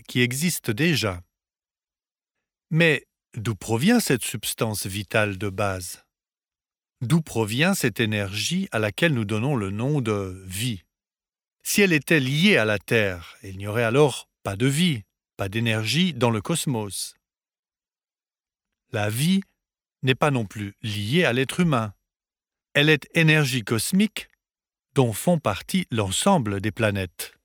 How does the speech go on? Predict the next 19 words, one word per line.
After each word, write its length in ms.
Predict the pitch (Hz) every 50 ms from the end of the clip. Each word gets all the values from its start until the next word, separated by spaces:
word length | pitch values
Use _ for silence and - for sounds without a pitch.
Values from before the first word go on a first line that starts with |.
| _ _ _ _ _ _ _ _ _ _ _ _ _ _ _ _ _ _ _ _ _ _ _ -
Tout 280 | - 269 240 - -
est 80 | 135 120
vie, 380 | 104 101 107 117 139 175 202 - _ _ _ _ _ _ _ _ _ _ _ _
ce 160 | - - -
que 220 | 147 - - 175 165
nous 160 | 151 151 143
voyons 520 | 123 131 139 143 139 139 135 139 165 190 202
comme 260 | - - 139 123 120 - _
tout 160 | - 233 233
ce 140 | 214 - 165
que 140 | 139 - 139
nous 140 | 120 120 120
ne 140 | 120 123
voyons 440 | 120 110 123 143 135 120 110 104 98 90 _
pas 280 | - 117 120 139 180 - _ _ _ _ _ _ _ _ _
et 260 | 120 147 139 139 123
qui 180 | - - 135 127
existe 580 | 123 113 117 127 - 240 208 160 - - -
pourtant. 560 | 95 - - 104 - - - - 104 90 90